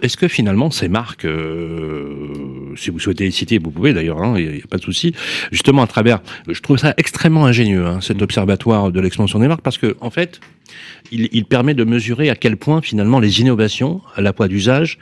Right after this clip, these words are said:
Speaker 1: les concepts, finalement, se, se, se réforment ou se retravaillent ou se créent. Il y a une, il y a une vraie, on va dire, créativité.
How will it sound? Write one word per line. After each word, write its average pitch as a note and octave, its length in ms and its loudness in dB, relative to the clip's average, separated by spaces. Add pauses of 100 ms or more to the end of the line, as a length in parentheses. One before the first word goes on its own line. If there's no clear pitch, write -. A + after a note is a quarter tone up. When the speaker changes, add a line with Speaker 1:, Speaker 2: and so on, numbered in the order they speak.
(300)
Speaker 1:
les G2+ 120 2
concepts, - 600 0 (380)
finalement, A2 540 2 (320)
se, G#2+ 400 2
se, F#2+ 560 0
se - 160 -4
réforment C3+ 580 2
ou - 40 -8
se - 120 -6
retravaillent A#2 580 -2
ou A#2+ 60 -2
se - 160 -6
créent. C#3 300 -4 (440)
Il G2 60 -2
y G#2 40 2
a - 20 4
une, G#2+ 140 6
il G#2+ 140 2
y A2 60 4
a - 20 6
une G#2+ 160 4
vraie, C3 260 0 (800)
on A2 80 -4
va A2 100 4
dire, C3+ 160 0
créativité. A2 640 0